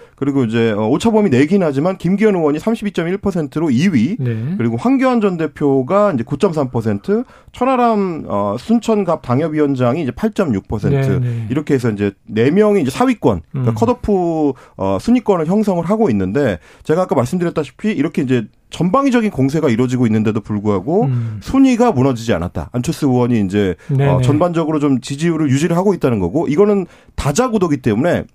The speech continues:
Speaker 1: 결선 투표를 가정해서 양자 대결을 붙여봤을 때는
Speaker 2: 네.
Speaker 1: 또 어떻게 나올지를 지켜봐야 된다는 점을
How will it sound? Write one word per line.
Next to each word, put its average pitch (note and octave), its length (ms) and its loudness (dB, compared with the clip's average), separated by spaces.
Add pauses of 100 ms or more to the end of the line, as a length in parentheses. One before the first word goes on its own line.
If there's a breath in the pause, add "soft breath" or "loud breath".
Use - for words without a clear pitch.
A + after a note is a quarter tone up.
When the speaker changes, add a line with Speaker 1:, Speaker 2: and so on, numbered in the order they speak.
(120)
Speaker 1:
결선 G3 260 0
투표를 G#3+ 320 2
가정해서 D3 340 0
양자 C3+ 300 2
대결을 F3+ 280 2
붙여봤을 B2+ 340 -2
때는 E3 280 0
Speaker 2:
네. B2+ 320 -2
Speaker 1:
또 - 80 0
어떻게 - 300 0
나올지를 C#3 680 2
지켜봐야 B2+ 420 0
된다는 C3 360 0
점을 A#2+ 360 0